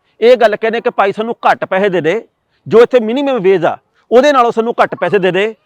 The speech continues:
ਪਰ ਬੇਨਤੀ ਆ ਵੀ ਸਾਨੂੰ ਕੰਮ ਤੇ ਰੱਖ ਲਾ।" ਉਹਨੂੰ ਇਹ ਲਾਲਚ ਹੁੰਦਾ ਵੀ ਭਾਈ ਮੈਨੂੰ ਅੱਧੇ ਮੁੱਲ ਦੇ ਉੱਤੇ ਬੰਦਾ ਲੱਭ ਰਿਹਾ। ਹੁਣ ਉੱਥੋਂ ਦੀ ਸਰਕਾਰ ਦੇ ਵੱਲੋਂ ਸਖਤੀ ਇਹ ਕੀਤੀ ਗਈ ਆ ਕਿ ਜੇਕਰ ਕੰਮ ਕਰਨ ਦਾ ਅਧਿਕਾਰ ਨਹੀਂ ਰੱਖਣ ਵਾਲਾ ਜਿਹੜਾ ਬੰਦਾ,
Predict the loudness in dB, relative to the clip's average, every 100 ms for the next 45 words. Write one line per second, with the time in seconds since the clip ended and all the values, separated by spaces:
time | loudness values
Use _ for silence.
0 | _ -2 0 0 -2 -2 -2 -2 -4 -4
1 | 0 -2 0 0 0 -2 -8 -8 _ _
2 | 0 4 6 4 4 4 4 2 -2 0
3 | 0 2 0 0 -2 -2 -4 -4 -2 -2
4 | -2 -2 -2 -2 0 0 2 0 2 0
5 | -2 _ _ _ 0 2 2 0 -2 0
6 | -2 -2 -6 0 2 2 0 -4 -6 -6
7 | -8 -4 -4 -4 -6 -4 -2 0 0 0
8 | -2 _ _ _ -2 -2 0 -2 0 -6
9 | 0 0 2 -2 -6 -2 -2 -2 0 2
10 | 2 -2 0 4 4 2 -2 -4 -2 -4
11 | -2 0 2 2 2 2 0